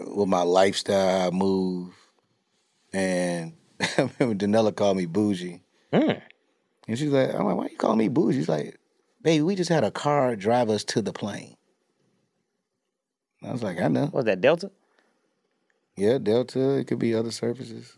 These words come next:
Speaker 1: But
Speaker 2: Oh, yeah, yeah, I know what you're talking about.
Speaker 1: I'm just saying, like, it's just, you know, if you fly pri-, like,
Speaker 2: Mm-hmm.
Speaker 1: my life has changed in a way where, like, things are better, but I, it was a time I didn't feel comfortable about any of that shit.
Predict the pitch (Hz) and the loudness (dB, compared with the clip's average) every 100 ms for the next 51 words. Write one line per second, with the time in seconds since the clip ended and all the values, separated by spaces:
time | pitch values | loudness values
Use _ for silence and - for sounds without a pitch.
0 | - 139 117 80 57 50 50 - - - | -2 2 2 2 -2 -4 -10 -10 -10 -12
1 | - 135 147 135 170 151 104 92 76 117 | -8 -4 -2 0 2 2 2 -2 -4 -4
2 | 117 - 127 139 127 98 92 110 110 - | -6 -2 -2 -2 -6 -10 -2 0 0 0
3 | 110 - 131 123 - - 226 311 _ - | -2 4 2 2 -8 0 0 0 _ -8
4 | 156 214 214 196 - 156 160 - - 143 | -2 4 4 4 2 0 2 0 0 2
5 | 147 135 120 117 113 113 113 107 110 104 | 4 2 0 2 4 4 2 2 0 0
6 | 123 123 104 92 107 147 127 110 120 117 | 2 2 0 -2 2 2 2 0 -2 -2
7 | 123 151 202 190 165 143 139 139 - 139 | 0 2 2 2 2 2 2 0 2 0
8 | 120 131 185 165 104 92 95 - 180 85 | 2 -2 -2 0 0 0 -2 -4 -10 -10
9 | 165 - - - | -12 -12 -14 -18